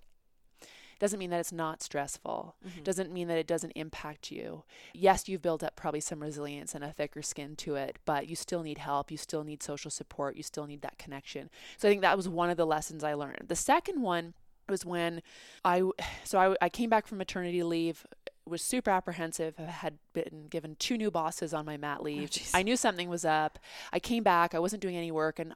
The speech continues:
Speaker 1: uh, like, I'm not trying to be an egotistical jerk, but they gave, like, I was a good performer.
Speaker 2: Yeah.
Speaker 1: And I came back and they're like, I, I had nothing to do
Speaker 2: Mm-hmm.
Speaker 1: except stare at the cameras of my daughter at daycare, which is not a good thing to
Speaker 2: <laughs>
Speaker 1: do. Okay.
Speaker 2: Yeah.
Speaker 1: And,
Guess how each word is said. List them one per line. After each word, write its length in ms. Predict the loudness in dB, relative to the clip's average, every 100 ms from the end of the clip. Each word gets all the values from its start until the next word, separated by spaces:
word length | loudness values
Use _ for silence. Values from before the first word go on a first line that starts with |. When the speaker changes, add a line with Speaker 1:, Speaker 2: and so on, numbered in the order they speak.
| -2
Speaker 1:
uh, 60 |
like, 160 | -2 -2 -6 -20 -20 -20 -20 -12
I'm 60 | -6
not 100 | -6
trying 160 | -4 -4
to 60 |
be 160 | -2 -4
an 80 | -2
egotistical 640 | -2 -2 -4 -6 -4 -4
jerk, 280 | 2 2 4
but 140 | 2
they 120 | 4 4
gave, 280 | 4 0 2
like, 180 | 0
I 100 | 4
was 160 | 2 2
a 60 | 6
good 220 | 6 6
performer. 560 | 0 4 4 4 0 -4 -8
Speaker 2:
Yeah. 220 | -2 -2 -2 6
Speaker 1:
And 260 | 10 10 10
I 60 |
came 180 | 6 6
back 240 | 6 4
and 140 | -2 -6
they're 80 | -6
like, 500 | -6 -8 -16 -18 -12
I, 120 | -6 -6 -8 -8
I 20 |
had 140 | -6 0
nothing 360 | 2 2 0 -2
to 100 | -2
do 380 | 0 2 0 -4 -10
Speaker 2:
Mm-hmm. 320 | -12 -12 -12 -16 -4
Speaker 1:
except 340 | -2 4 2
stare 280 | 2 0 2
at 80 | 2
the 60 | -4
cameras 380 | -6 -6 -4 -4
of 120 | -6
my 100 | -2
daughter 280 | 0 2 2
at 100 | 2
daycare, 400 | 0 0 0 0
which 160 | 0
is 80 | -2
not 160 | -2 -2
a 60 |
good 180 | 0 -4
thing 220 | -4 0
to 100 | 2
Speaker 2:
<laughs> 0 |
Speaker 1:
do. 140 | 4 6 6
Okay. 220 | 6 6 6 6
Speaker 2:
Yeah. 240 | 6 4 2 8
Speaker 1:
And, 460 | 12 12 12 12